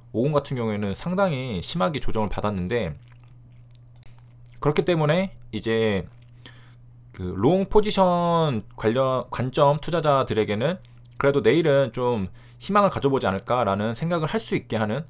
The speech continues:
그렇다고 확정적인 건 아니고 그런 이제 부분이라고 말씀드릴 수 있겠습니다. 더 나올 악재가 뭐가 있을까 생사-, 생각을 해보면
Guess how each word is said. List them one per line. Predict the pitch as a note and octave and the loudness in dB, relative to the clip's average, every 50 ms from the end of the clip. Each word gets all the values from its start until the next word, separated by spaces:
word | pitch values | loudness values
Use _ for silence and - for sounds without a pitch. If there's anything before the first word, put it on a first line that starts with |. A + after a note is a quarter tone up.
| - - | -14 -8
그렇다고 | - A2+ A2+ - B2+ G#2+ G#2+ | -4 -4 -2 -2 -2 0 0
확정적인 | F3 - - G#3+ G3+ F#3+ F#3+ E3+ D#3+ D3+ | 0 0 0 0 0 0 0 0 0 0
건 | C3+ G#2+ | 0 0
아니고 | F2+ F2+ F2+ F2 - B2 A#2 F2+ D#2+ - - - - - - - - - - - - - - - - - - - - - - - - - - - - - - - - - - - - | 0 -2 -2 -4 -4 -4 -4 -4 -4 -6 -10 -20 -20 -20 -20 -20 -20 -20 -20 -20 -20 -20 -20 -20 -20 -20 -20 -20 -20 -20 -20 -20 -20 -20 -20 -20 -20 -20 -20 -20 -20 -20 -20 -20 -10
그런 | - C3 C3+ C#3 C#3+ C#3 C#3 C#3 C3+ C3+ C3 B2+ A#2+ G#2 - - - - - - - - - - - - - - - - - - - - - - - - | -2 2 6 6 6 8 6 6 4 2 0 -2 -6 -8 -10 -16 -20 -20 -20 -20 -20 -20 -20 -20 -20 -20 -20 -20 -20 -20 -20 -20 -20 -20 -20 -20 -20 -16
이제 | - - | -12 -8
부분이라고 | - C3+ C3+ D#3+ D#3+ D3+ C3+ | -6 -4 -2 0 2 2 2
말씀드릴 | G2+ - - B2+ A2 G#2+ - - - - - - - | 2 0 -2 -2 -2 -2 -4 -4 -8 -16 -16 -16 -12
수 | - - A#2+ | -8 -6 -6
있겠습니다. | - - F#2 - - F2+ E2 D#2+ E2 D#2+ - - - - - - - - - | -2 -4 -4 -4 -4 -6 -4 -4 -4 -6 -6 -10 -20 -20 -20 -20 -20 -8 -2
더 | - C3 | 0 4
나올 | - G2+ A#2 D3+ D3 A2 | 6 8 8 8 8 6
악재가 | - - - F#3 D3 B2+ A#2 A#2+ A2+ | 4 2 0 -2 0 2 2 2 0
뭐가 | F#2 E2+ G2 A#2 B2+ C#3 | 0 0 2 4 4 2
있을까 | A#2+ - - - A#2+ A2+ | 2 0 -2 0 0 0
생사-, | - - F3 - F#3+ F3 - | 0 -2 -4 -2 -2 -2 -2
생각을 | - F3+ F#3 G3+ F#3+ E3 D#3+ | -4 -2 2 2 2 4 2
해보면 | F#3 F3+ F#3 E3+ C3+ B2 C3+ C#3 B2 F#2 E2 D#2+ | 0 0 0 0 -2 -2 -2 -2 -2 -2 -4 -6